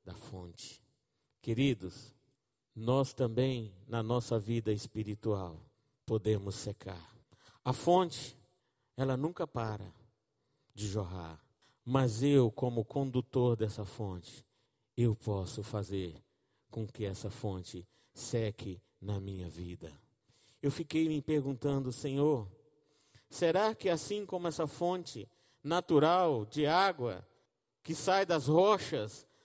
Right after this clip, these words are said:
mais profundas das rochas e vem até a superfície, assim como ela está secando, Senhor, será que eu posso fazer com que você, com que o Espírito Santo também seque em minha vida?" Amados, a fonte que é Jesus, ela nunca,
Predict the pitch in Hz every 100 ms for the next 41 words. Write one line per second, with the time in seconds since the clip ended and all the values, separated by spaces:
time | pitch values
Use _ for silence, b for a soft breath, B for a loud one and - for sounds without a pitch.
0 | b - 190 220 208 190 - 196 185 165
1 | 156 156 190 175 160 143 151 160 202 185
2 | 196 185 - 170 160 143 - 196 196 -
3 | - B B B 175 170 240 240 226 196
4 | 208 208 185 - 190 175 - 170 190 180
5 | 113 B B B - 208 220 226 - 190
6 | 226 233 202 - 214 220 202 190 175 175
7 | 214 - 180 202 185 175 - 202 208 165
8 | B B B B B 208 208 - 226 202
9 | - 240 214 202 202 - 214 214 196 196
10 | 175 190 202 - 196 214 - 180 170 160
11 | 131 202 233 151 - _ _ _ _ -
12 | 117 139 147 131 95 - - - 123 -
13 | 147 143 139 143 131 127 113 135 123 127
14 | 120 120 127 123